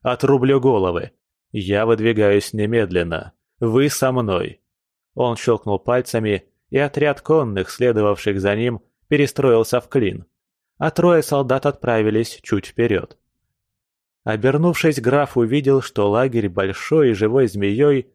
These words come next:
ползет за ним. Никто не хотел отстать и лишиться жизни из-за прихоти правителя. Через некоторое время отряд Гиселя достиг места бойни. По-другому и не скажешь. На снегу лежало два десятка трупов.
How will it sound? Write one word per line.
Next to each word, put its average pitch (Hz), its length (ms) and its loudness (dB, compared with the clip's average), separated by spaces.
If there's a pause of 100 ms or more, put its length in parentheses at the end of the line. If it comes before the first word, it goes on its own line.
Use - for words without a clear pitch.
(180)
ползет 101 480 -2
за 110 140 0
ним. 92 360 -6 (560)
Никто 147 460 -2
не 117 100 0
хотел 120 380 0
отстать - 560 -4 (340)
и 131 120 -2
лишиться 110 540 -2
жизни 107 500 0
из-за 101 180 -2
прихоти 117 460 -4
правителя. 120 720 -2 (680)
Через 160 300 0
некоторое 156 560 0
время 135 420 0
отряд 120 320 -2
Гиселя 110 500 0
достиг 107 440 -4
места 95 400 -4
бойни. 98 520 -4 (440)
По-другому 139 640 0
и 98 60 -2
не 92 100 -2
скажешь. - 680 -4 (640)
На 123 140 0
снегу 139 400 -2
лежало 156 460 2
два 139 260 0
десятка - 540 -4
трупов. - 560 -4